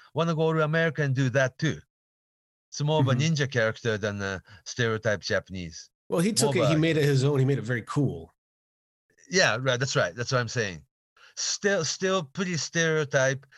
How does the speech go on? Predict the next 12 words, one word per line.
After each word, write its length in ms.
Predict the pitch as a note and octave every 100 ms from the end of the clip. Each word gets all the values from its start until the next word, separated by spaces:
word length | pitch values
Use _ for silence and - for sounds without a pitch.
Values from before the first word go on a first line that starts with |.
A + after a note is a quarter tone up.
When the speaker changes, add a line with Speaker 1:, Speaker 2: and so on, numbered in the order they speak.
| - -
Speaker 1:
but 120 | C#3+
it's 220 | C#3+ C#3+
not 380 | C#3 C#3+ D3 A#2
like 280 | B2 A#2+ B2
your, 320 | A2+ G#2+ F#2+ _ _ _ _ _ _
you 140 | A#2+
know, 160 | A2 G2+ -
political 680 | A#2+ A#2+ A#2 A2 G2+ F#2 - _
propaganda 640 | - A2+ A2+ A2 G#2+ G#2+
like, 280 | G#2+ G#2 F2+ - - - _
you 180 | F#2+ G2+
know, 280 | G2 F#2+